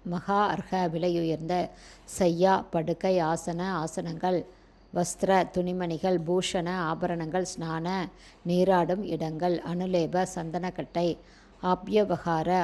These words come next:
அறுசுவை உணவுகள் மால்யகை மற்றும் மாலைகளுடன் சு-, சு அலங்கிருத நன்கு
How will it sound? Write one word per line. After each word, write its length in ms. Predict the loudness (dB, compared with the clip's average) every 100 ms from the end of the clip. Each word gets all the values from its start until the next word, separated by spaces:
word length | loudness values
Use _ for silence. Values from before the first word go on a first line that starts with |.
| 0
அறுசுவை 440 | -4 -6 -2 2 2
உணவுகள் 540 | 0 -4 -4 -2 -2
மால்யகை 600 | 0 -2 0 0 0 0 0
மற்றும் 380 | -2 0 0 0
மாலைகளுடன் 720 | -2 0 0 -2 -2 -2 -4 -8 -20 -20 -18 -8 4
சு-, 220 | 4 4 -4 -20 -16
சு 240 | -4 4 4 4 0
அலங்கிருத 520 | 0 0 -2 -2 0 0
நன்கு 440 | 0 -2 -4 0